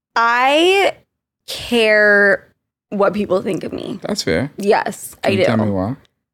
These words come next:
Speaker 1: Can I tell you why?
Speaker 2: Yeah, I wanna know why. Just curious.
Speaker 1: I think because in the career that we are in,
Speaker 2: Mm-hmm.
Speaker 1: which is very different, but it's entertainment,
Speaker 2: Mm-hmm.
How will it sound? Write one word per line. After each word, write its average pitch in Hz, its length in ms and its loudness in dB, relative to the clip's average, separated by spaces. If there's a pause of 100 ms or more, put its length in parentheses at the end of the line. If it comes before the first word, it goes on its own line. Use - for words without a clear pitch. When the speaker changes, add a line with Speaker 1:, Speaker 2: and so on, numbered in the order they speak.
(200)
Speaker 1:
Can 247 80 0
I 226 60 0
tell 247 180 2
you 220 140 0
why? 185 440 0
Speaker 2:
Yeah, 330 300 -2
I - 40 -2
wanna 143 160 0
know 170 180 -6
why. 135 240 -8 (120)
Just - 200 -4
curious. 180 380 -4 (1120)
Speaker 1:
I 269 180 2
think 302 420 2
because 262 640 2 (200)
in 240 180 4
the 233 100 2
career 208 1040 4
that 196 680 0 (280)
we 208 300 2
are 208 120 6
in, 185 380 2
Speaker 2:
Mm-hmm. 143 300 4
Speaker 1:
which 220 160 4
is 214 100 2
very 208 320 4
different, 202 420 2
but 196 80 0
it's 185 140 -4
entertainment, 190 880 0
Speaker 2:
Mm-hmm. 127 160 2